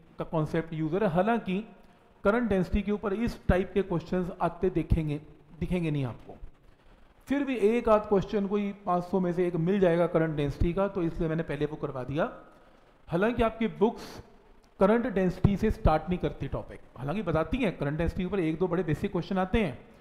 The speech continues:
जिसमें simply एक ही formula लगता है, current density is current by area, बस इतना यूज़ होता है। लेकिन by chance अगर कोई question टेढ़ा आ जाए तो वो ऐसा आ सकता है, एक question बस, वो ये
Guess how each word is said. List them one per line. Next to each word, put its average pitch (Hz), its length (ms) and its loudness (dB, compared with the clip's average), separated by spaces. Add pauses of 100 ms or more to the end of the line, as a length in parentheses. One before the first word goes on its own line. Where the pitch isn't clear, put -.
(360)
जिसमें 160 280 0
simply 202 420 0
एक 190 160 6
ही 220 80 0
formula 185 300 2
लगता 165 280 0
है, 131 140 -4 (460)
current 196 240 2
density 180 320 0
is - 40 -8
current 156 220 -2
by 160 180 -2
area, 135 280 -4
बस - 340 -14 (1120)
इतना 190 220 -2
यूज़ 160 220 0
होता 120 220 -6
है। - 160 -10 (840)
लेकिन 208 300 2
by 170 200 2
chance 208 320 2
अगर 196 140 2
कोई 196 160 0
question 190 400 -4
टेढ़ा 175 240 0
आ 143 200 -2
जाए 143 240 0 (520)
तो 196 60 0
वो 208 120 0
ऐसा 170 340 0
आ 143 180 -4
सकता - 340 -8
है, 170 60 -6
एक 160 200 -6
question 104 400 -12
बस, - 260 -20 (720)
वो 151 60 -2
ये 160 240 0